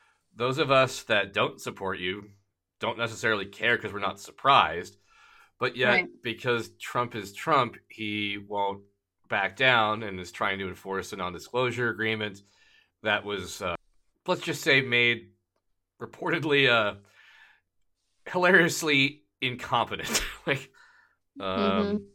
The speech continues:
Speaker 1: and so I don't know if you watched, I did see that, wasn't there a sixty Minutes interview with her on tonight?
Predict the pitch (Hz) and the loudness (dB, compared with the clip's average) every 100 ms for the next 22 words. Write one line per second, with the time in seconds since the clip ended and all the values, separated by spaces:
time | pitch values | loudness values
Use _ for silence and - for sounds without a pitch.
0 | _ _ _ _ _ - 131 131 - 143 | _ _ _ _ _ -14 -8 -6 -2 2
1 | 131 120 175 156 160 135 120 143 151 - | 4 4 2 2 -4 -4 2 2 2 -2
2 | 117 131 139 - 151 139 127 - - _ | -2 -4 -6 -6 -2 0 0 -4 -18 _
3 | _ _ _ - 113 120 147 143 131 123 | _ _ _ -8 -6 -4 2 4 2 -4
4 | - 123 127 123 120 117 117 - 117 113 | -8 -6 -6 -6 -6 -4 -4 -4 0 0
5 | 113 107 101 85 92 107 | 0 -4 -8 -6 -8 -10